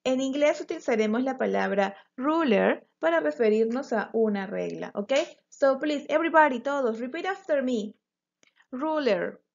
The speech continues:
Perfect.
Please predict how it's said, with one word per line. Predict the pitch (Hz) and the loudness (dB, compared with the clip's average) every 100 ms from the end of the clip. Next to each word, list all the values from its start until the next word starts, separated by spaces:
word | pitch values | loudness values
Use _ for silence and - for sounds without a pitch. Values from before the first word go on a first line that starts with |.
| _ _ _ _ _ _ _ _ _ _ _ _ _ _ _ _ _ _ _ _ _ _ _ _ _ _ _ _ _ _ | _ _ _ _ _ _ _ _ _ _ _ _ _ _ _ _ _ _ _ _ _ _ _ _ _ _ _ _ _ _
Perfect. | 294 302 302 202 - - - | -2 -2 0 -2 -2 -4 -20